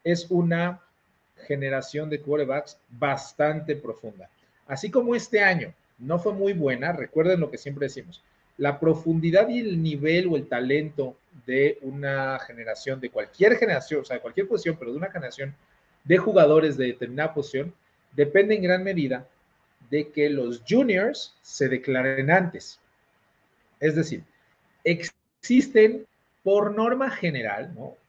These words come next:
En lo general, digamos, un número determinado de jugadores cada año elegible, no solo elegibles para el draft, sino que deciden salir al draft antes. Y eso fortalece a las posiciones. Cuando salen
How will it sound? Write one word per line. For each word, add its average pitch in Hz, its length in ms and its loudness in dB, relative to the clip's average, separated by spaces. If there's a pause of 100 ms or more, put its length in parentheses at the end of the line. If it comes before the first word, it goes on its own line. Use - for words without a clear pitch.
(300)
En 113 300 -12
lo 110 100 -2
general, 101 500 -4
digamos, 135 400 -4 (720)
un 220 320 4
número 190 560 4
determinado 151 640 2
de 170 80 2
jugadores 151 520 2
cada 165 360 2
año 156 280 -2
elegible, 143 480 -2
no 156 120 -2
solo 233 180 6
elegibles 175 420 2
para 135 180 4
el 120 60 -2
draft, 147 260 0
sino 131 140 -8
que 120 140 -6
deciden 160 680 -2 (640)
salir 143 360 4
al 147 100 6
draft 151 340 2
antes. 175 560 0 (400)
Y 190 140 8
eso 214 460 6
fortalece 170 1120 2
a 143 80 2
las 135 220 0
posiciones. 165 600 -4
Cuando 127 200 -8
salen 175 400 2